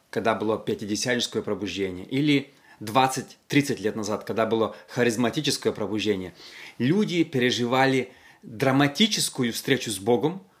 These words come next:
после которой они абсолютно менялись. Сегодня, с-, когда уже как бы мы живем в постпробуждении времени,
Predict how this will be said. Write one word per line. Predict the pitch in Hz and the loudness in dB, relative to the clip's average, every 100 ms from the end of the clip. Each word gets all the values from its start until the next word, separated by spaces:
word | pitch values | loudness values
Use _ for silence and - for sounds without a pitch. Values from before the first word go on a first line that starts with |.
| _ - | _ 0
после | 143 139 143 | 2 4 2
которой | 135 127 151 147 143 | 2 0 0 2 -2
они | 123 135 143 131 - _ | -4 -2 -2 -4 -10 _
абсолютно | 123 - 143 123 120 117 | -4 0 2 0 -2 -2
менялись. | 104 95 82 78 - - - - - - | -2 -2 -6 -10 -14 -16 -20 -18 -16 0
Сегодня, | - - 135 131 196 285 277 170 139 - - - | 4 4 4 0 2 2 2 2 2 -2 -14 -10
с-, | - - _ _ _ | -8 -10 _ _ _
когда | - 123 143 143 | -2 2 4 4
уже | 139 | 4
как | 131 120 | 2 2
бы | 120 | 4
мы | 131 | 4
живем | 120 123 127 120 | 2 2 0 -4
в | - | -10
постпробуждении | - 156 - - - _ - 123 120 117 139 127 113 | 0 2 2 -2 -14 _ -4 -4 -2 2 2 2 -2
времени, | 120 175 202 147 120 107 | 0 0 0 -2 -4 -8